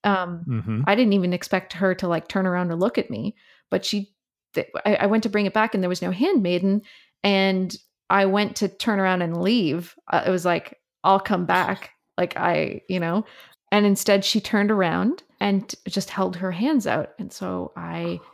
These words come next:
Speaker 1: ver-, I, I hesitantly offered this carefully folded shawl. And when I placed it in her hands, her palms brushed the outsides of my hands.
Speaker 2: <sighs>
Speaker 1: And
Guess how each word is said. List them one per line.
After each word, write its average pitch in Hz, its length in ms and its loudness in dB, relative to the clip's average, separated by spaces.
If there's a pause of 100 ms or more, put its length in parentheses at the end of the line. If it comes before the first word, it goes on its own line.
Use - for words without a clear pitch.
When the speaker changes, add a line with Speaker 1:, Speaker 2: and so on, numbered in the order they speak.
(120)
Speaker 1:
ver-, 190 320 -4
I, 190 160 -6
I 190 60 -8
hesitantly 185 880 -4 (300)
offered 220 540 -2
this 196 220 -4
carefully 190 600 -4
folded 185 760 -4 (240)
shawl. 202 640 -6 (220)
And 190 600 -2 (220)
when 185 340 -2
I 185 440 -4 (400)
placed 190 340 -4
it 196 120 -4
in 190 160 -2
her 180 180 -4
hands, 190 800 -2 (400)
her 190 500 -2
palms 196 560 -4
brushed - 640 -8
the 202 120 -6
outsides 185 520 -10
of 185 260 -12
my 185 120 -8
hands. 185 560 -10
Speaker 2:
<sighs> - 40 -20 (1600)
Speaker 1:
And 196 640 2